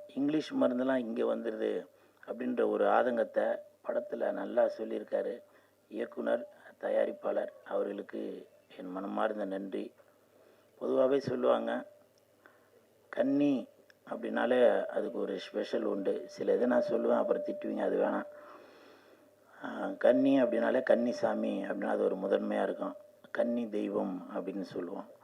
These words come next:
So அப்படி கன்னி அப்படின்னாலே அது ஒரு ஸ்பெஷல் உண்டு. இப்போ இந்த ட்ரெஸ்ஸு போடுறதுக்கே எனக்கு வந்து அவ்வளோ கஷ்டமா இருந்துச்சு.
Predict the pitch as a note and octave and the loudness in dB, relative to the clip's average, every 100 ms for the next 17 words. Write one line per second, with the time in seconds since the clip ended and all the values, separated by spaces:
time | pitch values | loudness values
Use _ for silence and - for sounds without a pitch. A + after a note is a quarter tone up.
0 | - - - G2+ G2 G2 - - A2+ B2+ | -20 -20 -2 0 2 -2 -2 0 2 2
1 | C3 C3 - _ _ - G2 G2 G#2 G#2 | 0 -2 -8 _ _ -8 -6 -4 0 2
2 | F#2+ F#2 F2+ - - - - F#2 F#2 - | 2 -2 -6 -8 -8 -6 -6 -6 -4 -4
3 | - _ _ _ _ _ _ _ _ - | -6 _ _ _ _ _ _ _ _ -20
4 | - - - - _ _ _ _ _ - | -18 -18 -20 -20 _ _ _ _ _ -20
5 | A4 - _ _ - - - - - - | -20 -20 _ _ -20 -20 -20 -20 -20 -14
6 | - C3+ B2+ B2+ B2+ A#2+ A2 G2 F2+ - | -4 2 2 4 6 8 8 6 2 -4
7 | - - - - - A2+ C3+ C3+ F#3 E3 | -12 -20 -20 -20 -18 0 2 4 4 6
8 | D#3 D3 D3 C#3+ D#3 D#3 C#3 B2+ B2 B2+ | 6 6 6 4 4 6 8 6 4 4
9 | C3+ B2+ A#2 A2+ A#2 A2+ A2 - B2 A#2 | 6 8 8 8 6 6 4 4 2 2
10 | G#2 F#2 - F#2+ | 2 0 -6 -10